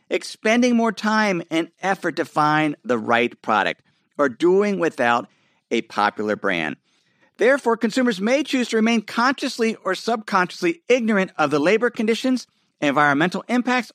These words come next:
or intellectual property right issues involved in the products they buy. This allows them to continue to see themselves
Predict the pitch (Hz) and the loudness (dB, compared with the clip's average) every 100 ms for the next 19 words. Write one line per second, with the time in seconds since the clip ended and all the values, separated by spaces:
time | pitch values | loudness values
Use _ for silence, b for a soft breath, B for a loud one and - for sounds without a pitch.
0 | - 220 277 269 - 220 220 208 208 214 | -2 2 2 0 -2 -8 -2 -2 0 -2
1 | 190 220 226 202 156 151 175 - 143 - | -2 -2 0 0 2 0 0 -2 -2 0
2 | 147 - 156 131 131 131 135 _ _ _ | -2 -2 -4 0 4 4 2 _ _ _
3 | - 135 127 - 113 104 104 - _ _ | -4 0 0 0 2 2 2 -4 _ _
4 | _ 98 98 - 78 64 - - _ _ | _ -2 -2 -2 -4 -4 -10 -18 _ _
5 | _ _ _ _ _ _ _ _ 214 285 | _ _ _ _ _ _ _ _ 0 0
6 | 311 269 254 262 247 240 233 240 - 262 | 2 2 2 2 0 0 0 0 2 0
7 | 285 247 - 247 262 240 - 185 165 | 2 -2 -2 -2 0 0 0 -2 -2